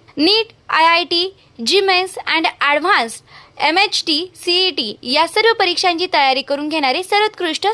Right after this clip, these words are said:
संकुल. इयत्ता अकरावी व बारावी साठी स्टेट बोर्ड आणि सीबीएसई बोर्ड. उत्कृष्ट निकालांची परंपरा. आपल्या पाल्याच्या उज्ज्वल भविष्यासाठी आपण अवश्य भेट द्या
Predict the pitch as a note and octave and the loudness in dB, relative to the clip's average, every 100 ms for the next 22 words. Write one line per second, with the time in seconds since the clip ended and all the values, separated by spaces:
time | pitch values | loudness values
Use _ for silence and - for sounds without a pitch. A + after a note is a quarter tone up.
0 | - G#4 E4+ F4 A3 - _ _ _ C4 | 0 -2 0 2 0 0 _ _ _ 0
1 | C#4 C4 D4+ D#4+ - C4 - G4 E4+ E4 | 0 2 0 0 2 0 2 2 2 -2
2 | G#4 D4+ F4+ F#4 D4 D4 G#4 A4 E4+ E4 | -4 0 0 4 4 4 2 2 2 2
3 | F#4+ G4 F#4+ F4+ F4 D#4 E4 D4 D4+ F4+ | -4 -2 0 0 2 2 2 -2 -2 -4
4 | E4+ F4 F#4 - F4+ C#4+ C4+ G3 - _ | -4 0 -2 -2 -6 0 0 0 -8 _
5 | - - C#4+ - G4+ G#4 A#4 G4 D#4 D#4 | -20 -6 -6 0 0 2 2 2 0 2
6 | D4 C4+ G4 G4 C4+ C4+ F#4+ E4 A#3+ F#3+ | 0 0 -4 -2 0 0 0 2 2 0
7 | - _ _ _ - - - D4+ F#4+ A#4 | -4 _ _ _ -20 -10 -2 0 2 4
8 | G4+ F4 E4+ F#4+ D#4+ C#4 E4+ E4+ C#4 C4+ | 4 4 2 2 0 0 -2 0 0 -2
9 | C4+ C4+ C#4 B3+ A#3+ E4+ - E4 A#4 - | -2 -2 0 0 0 -2 0 2 2 2
10 | F4+ F4 A3+ B3 | 0 0 0 -2